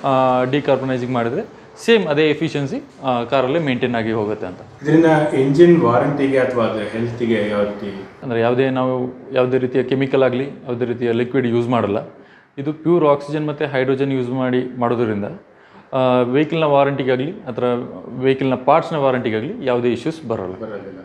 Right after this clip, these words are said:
Speaker 1: ಹೌದು.
Speaker 2: ಅದು ಲೈಫ್‌ಗೆ ಜಾಸ್ತಿ ಆಗುತ್ತೆ.
Speaker 1: ಹೌದು, Life, engine life double ಆಗ್ತದೆ.
Speaker 2: Double ಆಗುತ್ತೆ.
Speaker 1: ಹೌದು.
Speaker 2: So ಇದು ಮಾಡ್ಸೋದ್ರಿಂದ advantages ಏನೇನಿದೆ?
Speaker 1: ಆ, ಇದರಲ್ಲಿ ಮೇಯ್ನಾಗಿ mileage ಮತ್ತು ಪವರ್. ನಾವು vehicle ತಗೊಂಡಾಗಿಂತ ನಮ್ಗೆ ಏನು loss ಆಗಿರುತ್ತೆ mileage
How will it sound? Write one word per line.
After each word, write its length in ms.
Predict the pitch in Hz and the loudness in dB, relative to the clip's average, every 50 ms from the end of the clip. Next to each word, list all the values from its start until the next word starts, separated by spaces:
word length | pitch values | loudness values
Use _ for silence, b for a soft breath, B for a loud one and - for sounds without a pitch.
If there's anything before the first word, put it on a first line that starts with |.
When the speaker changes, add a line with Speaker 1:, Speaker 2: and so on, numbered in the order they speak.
| - | -14
Speaker 1:
ಹೌದು. 360 | - 92 - - - - - 110 | -12 -12 -12 -14 -20 -18 -16 -14
Speaker 2:
ಅದು 360 | 107 113 117 113 113 110 117 | -10 -8 -6 -6 -4 -2 -2
ಲೈಫ್‌ಗೆ 560 | 127 143 - - - - 143 139 143 160 - | -2 -2 -2 -4 -4 -6 -4 -4 -2 -2 -2
ಜಾಸ್ತಿ 360 | 110 117 107 107 - - 107 | -2 -4 -4 -4 -6 -8 -8
ಆಗುತ್ತೆ. 200 | 101 98 98 - | -8 -8 -2 2
Speaker 1:
ಹೌದು, 360 | 135 127 110 98 - - - | 2 2 2 0 -4 -2 2
Life, 220 | 135 151 151 147 151 | 2 2 2 2 -2
engine 260 | 147 147 143 - 147 | -2 -2 -2 0 0
life 300 | 143 156 160 - - 139 | 0 0 0 -2 -4 0
double 240 | 127 123 123 120 110 | 2 2 4 2 2
ಆಗ್ತದೆ. 400 | 101 - - - - - - - | 0 -2 -8 -14 -16 -16 -10 -8
Speaker 2:
Double 280 | 120 123 120 117 110 | -8 -6 -6 -6 -6
ಆಗುತ್ತೆ. 240 | 101 95 - - - | -6 -8 -8 -8 -6
Speaker 1:
ಹೌದು. 360 | - 104 92 90 - - - - - - _ - | -6 -6 -6 -6 -12 -16 -18 -20 -20 -16 _ -6
Speaker 2:
So 140 | 156 175 180 | -4 -2 0
ಇದು 120 | 160 160 | 0 0
ಮಾಡ್ಸೋದ್ರಿಂದ 540 | 151 135 127 139 - - 208 202 196 196 175 | -2 0 -2 -2 -2 -2 -2 -2 -2 0 -2
advantages 680 | 139 123 123 139 156 165 165 165 165 151 156 143 - 135 | -2 -2 -2 -2 -2 -2 -2 -2 -4 -4 -6 -8 -8 -8
ಏನೇನಿದೆ? 680 | 127 123 123 117 113 107 107 117 110 104 - B B B B B B B - | -6 -6 -4 -6 -6 -6 -6 -8 -10 -10 -14 B B B B B B B -2
Speaker 1:
ಆ, 380 | 139 143 143 143 147 151 151 160 | 0 2 2 2 2 0 0 0
ಇದರಲ್ಲಿ 260 | 160 180 196 202 208 | 2 2 4 4 2
ಮೇಯ್ನಾಗಿ 720 | 190 170 175 180 180 180 180 170 190 196 202 - - - - 147 139 | 2 2 2 2 2 2 2 2 2 0 0 -4 -10 -14 -8 -2 0
mileage 420 | 143 151 165 180 190 185 185 175 | 0 2 6 6 4 4 4 -2
ಮತ್ತು 280 | 175 165 - 165 - - | -6 -4 -4 -4 0 2
ಪವರ್. 500 | 143 139 135 120 107 - - - 147 135 | 4 4 4 2 0 -4 -12 -14 -8 -4
ನಾವು 500 | 131 135 135 135 127 - - - 127 123 | -2 -2 -2 -2 -4 -6 -10 -12 -4 -2
vehicle 300 | 131 139 139 - 151 127 | -2 -2 -2 -4 -4 -2
ತಗೊಂಡಾಗಿಂತ 580 | 135 123 143 147 151 151 156 165 151 151 135 | 0 2 2 2 2 2 2 0 0 0 0
ನಮ್ಗೆ 460 | 151 147 143 139 135 139 139 127 143 | -2 0 0 -2 -2 -2 -2 0 0
ಏನು 180 | 143 147 139 131 | 0 0 2 4
loss 240 | 123 131 151 151 151 | 4 4 4 4 2
ಆಗಿರುತ್ತೆ 360 | 160 147 135 123 113 - 117 | 0 0 0 -4 -2 -4 -4
mileage 460 | 107 113 123 127 120 113 113 117 - | -2 0 -2 0 0 -2 -4 -6 -12